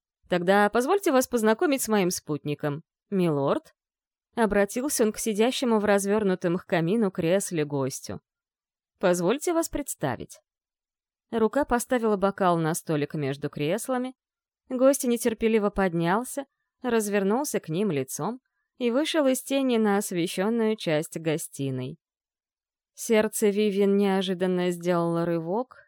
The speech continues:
и упало в ноги. На неё смотрел, насмешливо улыбаясь, главный тёмный маг Империи, лорд Сандер Моро.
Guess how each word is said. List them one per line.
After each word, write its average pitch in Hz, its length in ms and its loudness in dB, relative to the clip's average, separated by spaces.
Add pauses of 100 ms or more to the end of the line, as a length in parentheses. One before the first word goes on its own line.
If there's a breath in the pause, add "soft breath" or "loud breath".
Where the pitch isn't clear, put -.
и 208 160 -2
упало 160 560 -2
в 143 100 -10
ноги. 135 480 -8 (840)
На 175 140 -2
неё 165 460 0
смотрел, 190 760 -2 (120)
насмешливо 156 880 -2
улыбаясь, 147 800 -4 (460)
главный 285 680 0
тёмный 190 540 0
маг 139 420 -6
Империи, 196 880 -6
лорд 202 440 -2 (120)
Сандер 147 720 -2
Моро. 139 500 -4